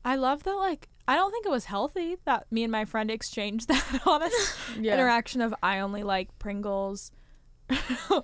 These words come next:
Speaker 1: "I only come over for this reason." "Oh, I only
Speaker 2: Yeah.
Speaker 1: come over for this reason."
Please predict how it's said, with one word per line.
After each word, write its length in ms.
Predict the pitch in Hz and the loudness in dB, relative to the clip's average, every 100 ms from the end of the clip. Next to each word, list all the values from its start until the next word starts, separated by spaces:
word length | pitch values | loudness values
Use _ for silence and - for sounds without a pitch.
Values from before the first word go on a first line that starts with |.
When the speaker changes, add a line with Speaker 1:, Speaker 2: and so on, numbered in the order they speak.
| - - - - 214 | -2 -8 -4 -2 2
Speaker 1:
"I 400 | 254 254 247 233 | 8 8 8 6
only 340 | 226 226 240 233 | 4 4 2 4
come 180 | 262 | 4
over 260 | 233 214 220 | 6 6 4
for 100 | 240 | 2
this 200 | 208 208 | 2 2
reason." 260 | 202 190 190 | 0 -2 -2
"Oh, 120 | 208 | 0
I 160 | - 185 | 0 0
only 100 | 214 185 | 0 -2
Speaker 2:
Yeah. 60 | |
Speaker 1:
come 100 | - | -4
over 100 | 151 | -6
for 100 | 175 | -6
this 180 | - - | -8 -8
reason." 300 | - - | -8 -8